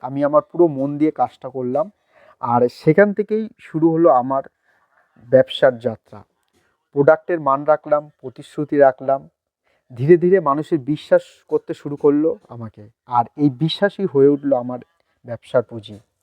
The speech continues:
একদিন এই ঘরের মেঝে থেকে আমার ব্যবসা শুরু করেছিলাম। এই ঘরের মেঝেতে এইখানে এই জায়গাগুলোতে আমি মাল রাখতাম। তখন না ছিল কোনো র‍্যাক,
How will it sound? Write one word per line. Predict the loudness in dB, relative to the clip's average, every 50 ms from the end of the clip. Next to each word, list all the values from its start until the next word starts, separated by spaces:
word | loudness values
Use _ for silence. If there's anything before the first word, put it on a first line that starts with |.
| _ _ _ _ _ _ _ -16 -14 -14 -14 -16 -18 _ _ _ 4 4
একদিন | 4 4 4 6 6 6 6 4 2 -4 _ _ _ _ _ _ 6 8 8
এই | 8 8 4 4
ঘরের | 6 6 6 6 6 6
মেঝে | 6 6 6 6 6
থেকে | 4 4 4 2 4
আমার | 4 2 2 4 4
ব্যবসা | 4 4 2 2 -2 0 2
শুরু | 4 4 4 6
করেছিলাম। | 4 4 2 2 0 -2 -2 -2 -2 -6 -8 _ _ _ -20 -20 -20 -20 -20 -20 _ 2 6 6
এই | 6 6 4 2
ঘরের | 2 2 2 2 4 4 4
মেঝেতে | 4 6 6 4 6 6 4 4 4 2 -2 _ 4 6
এইখানে | 6 6 4 2 2 4 4 4 2 -2 -6 -12 _ _ _ _ _ 4 6
এই | 6 8 6
জায়গাগুলোতে | 6 6 6 6 6 6 6 6 6 4 4 4
আমি | 4 4 4 4
মাল | 4 4 4 4 2
রাখতাম। | 0 0 _ -2 -2 -2 -2 -4 _ _ _ _ _ _ -20 -20 -20 -8 _ 2 2
তখন | 4 4 4 2 4 4
না | 2 2 0
ছিল | 2 2 2 4 4
কোনো | 4 4 4 6 6 6
র‍্যাক, | 6 4 2 0